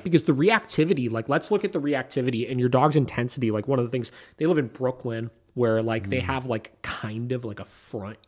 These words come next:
Speaker 1: a really small front yard that's, like, fenced in.
Speaker 2: Yeah, yeah,
Speaker 1: You know what I
Speaker 2: yeah.
Speaker 1: mean? Like,
Speaker 2: Yep.
Speaker 1: off of, like, a couple steps, like, from their condo or whatever it is.
Speaker 2: Yep.
Speaker 1: And, um,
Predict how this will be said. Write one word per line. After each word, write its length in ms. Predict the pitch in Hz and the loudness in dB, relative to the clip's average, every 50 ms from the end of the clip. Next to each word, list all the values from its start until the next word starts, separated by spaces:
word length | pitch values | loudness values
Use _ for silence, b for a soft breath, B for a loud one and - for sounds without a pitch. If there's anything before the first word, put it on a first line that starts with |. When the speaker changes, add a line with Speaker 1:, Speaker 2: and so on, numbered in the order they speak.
| _ - | _ -14
Speaker 1:
a 60 | 110 | -12
really 320 | 104 107 107 113 156 170 | -10 -8 -4 0 0 0
small 380 | 156 - - - 127 110 107 107 | 0 0 -2 -2 -2 -4 -4 -6
front 340 | - - - 107 101 - - | -8 -10 -12 -14 -14 -14 -14
yard 180 | 104 98 104 107 | -14 -12 -12 -12
that's, 120 | 104 - | -12 -12
like, 120 | - 92 - | -14 -16 -12
fenced 340 | - 107 104 104 - - - | -10 -10 -8 -8 -8 -6 -2
in. 60 | 104 | 0
Speaker 2:
Yeah, 100 | 104 101 | 2 2
yeah, 160 | 95 92 92 92 | 2 2 0 0
Speaker 1:
You 60 | - | 2
know 60 | 147 | 4
what 100 | 143 143 | 4 6
I 20 | 139 | 6
Speaker 2:
yeah. 20 | |
Speaker 1:
mean? 160 | 143 147 143 - - | 4 4 2 0 0
Like, 160 | - 117 107 | 0 0 0
Speaker 2:
Yep. 80 | - - | 0 -2
Speaker 1:
off 200 | 127 107 104 - | -4 -4 -4 -6
of, 80 | 120 107 | -10 -14
like, 100 | 107 101 | -12 -10
a 20 | |
couple 180 | - 127 - - | -8 -8 -6 -6
steps, 360 | - - - 107 104 - - | -8 -6 -6 -6 -8 -6 -6
like, 120 | 123 104 - | -6 -6 -6
from 120 | - 104 | -8 -6
their 140 | 101 101 98 - - | -6 -6 -8 -8 -10
condo 360 | - 117 110 107 104 107 113 | -10 -10 -8 -8 -6 -4 -4
or 100 | 113 113 | -2 0
whatever 200 | 120 117 113 120 120 | 0 0 0 0 0
it 60 | 120 | 0
is. 120 | 131 127 B B B | 0 -2 B B B
Speaker 2:
Yep. 140 | 117 123 B B B B B B B _ - | -2 -2 B B B B B B B _ 2
Speaker 1:
And, 240 | 131 120 120 120 120 | 4 4 6 6 4
um, 200 | 113 113 110 | 4 4 2